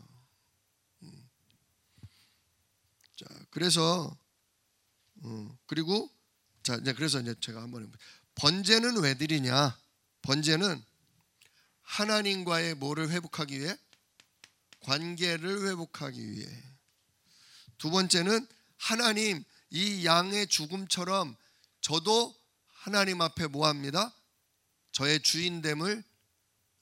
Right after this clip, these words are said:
저희, "제가 주인 되지 않겠습니다." 하면서 내가 하나님 앞에 희생하는 거예요. 나를 뭐 하는 거예요? 드리는 거예요.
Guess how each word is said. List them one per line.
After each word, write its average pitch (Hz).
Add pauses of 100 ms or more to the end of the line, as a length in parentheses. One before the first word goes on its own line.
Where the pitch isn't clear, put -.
(120)
저희, 151
"제가 147
주인 165
되지 147
않겠습니다." 135
하면서 135 (240)
내가 139
하나님 160
앞에 135
희생하는 147
거예요. - (380)
나를 156
뭐 156
하는 156
거예요? 147 (680)
드리는 139
거예요. 113